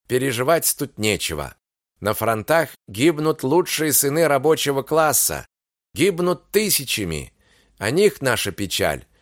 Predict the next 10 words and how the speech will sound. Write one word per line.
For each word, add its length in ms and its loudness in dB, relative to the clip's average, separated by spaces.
а 140 2
не 140 2
о 140 2
тех, 460 0
кто 300 2
убивает 720 4
их 300 -2
или 240 2
ждёт 300 2
случая, 720 0